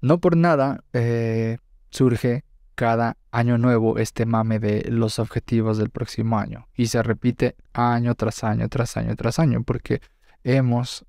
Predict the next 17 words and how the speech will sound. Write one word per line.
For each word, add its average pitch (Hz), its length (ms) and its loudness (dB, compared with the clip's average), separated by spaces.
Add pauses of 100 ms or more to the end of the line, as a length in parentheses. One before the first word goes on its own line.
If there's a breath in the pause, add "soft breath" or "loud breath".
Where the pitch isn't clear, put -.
(160)
eh, 117 200 0
da-, 117 320 0
le 120 200 4
hemos 127 300 0
dado 127 400 2
este 117 220 -4
significado 120 680 0
y 110 60 0
esta 110 220 -6
carga 117 560 -2 (400)
a - 120 -4
los 120 140 2
objetivos 127 520 0
como 117 240 0
algo 127 160 2
que 123 160 0
sí, - 260 -2